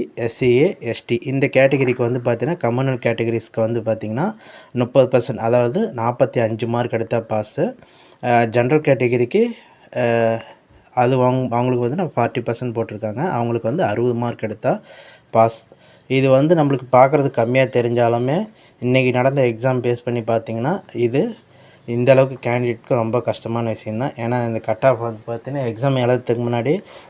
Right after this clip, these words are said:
ஒன் டென், ஒன் ட்வென்டின்னு இருந்தாங்க. ஆனா, எக்ஸாம் முடிச்சாட்டி பார்த்தீங்கன்னா, அதனோட கடினத்தன்மையை பொறுத்து தொண்ணூறுலேருந்து தொண்ணூத்தஞ்சு வரைக்கும் வந்தாவே, அ, பெரிய விஷயங்க. கொ-, கட் ஆஃப் வந்து பார்த்தீங்கன்னா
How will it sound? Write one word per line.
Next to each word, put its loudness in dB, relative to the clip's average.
ஒன் 0
டென், 2
ஒன் 0
ட்வென்டின்னு -2
இருந்தாங்க. -6
ஆனா, -4
எக்ஸாம் -2
முடிச்சாட்டி 0
பார்த்தீங்கன்னா, 0
அதனோட 4
கடினத்தன்மையை -2
பொறுத்து 0
தொண்ணூறுலேருந்து 2
தொண்ணூத்தஞ்சு -4
வரைக்கும் -2
வந்தாவே, 2
அ, 2
பெரிய 4
விஷயங்க. 0
கொ-, -2
கட் -6
ஆஃப் 2
வந்து -4
பார்த்தீங்கன்னா -2